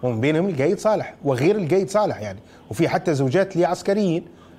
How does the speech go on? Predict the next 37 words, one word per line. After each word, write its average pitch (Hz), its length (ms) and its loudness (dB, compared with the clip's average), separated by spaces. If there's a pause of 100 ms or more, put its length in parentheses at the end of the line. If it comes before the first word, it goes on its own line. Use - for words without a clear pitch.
(160)
آه، 131 300 4
كانوا 170 280 0
يملكوا 165 540 0
ال-، 151 160 4
ال-، 147 460 0
ال-، 131 160 -4
يعني 131 300 -2
فساد 165 440 2
هذا 180 140 2
الإعلام. 175 480 2 (560)
آه، 139 160 2
حال 196 260 2
السياسة 185 540 2
أنت، 208 160 -2
أنت 202 420 2
شايف 170 380 2
هل 151 80 2
ممكن 170 300 0
أن 170 120 2
يتحرك 185 600 0
القضاء 185 460 2 (240)
لينقذ، 175 500 2
لينقذ 165 540 0
الجميع؟ 151 380 2 (240)
هل 180 140 2
ممكن 196 280 2
لحركة 196 640 0
لقضاة 170 600 2 (360)
حدثت 151 400 -2
في 151 100 0
العالم 160 420 4
يعني 120 240 0
على، 131 160 2
على 131 220 0
فكرة 139 280 -2
يعني 104 240 -2
في، 147 240 -2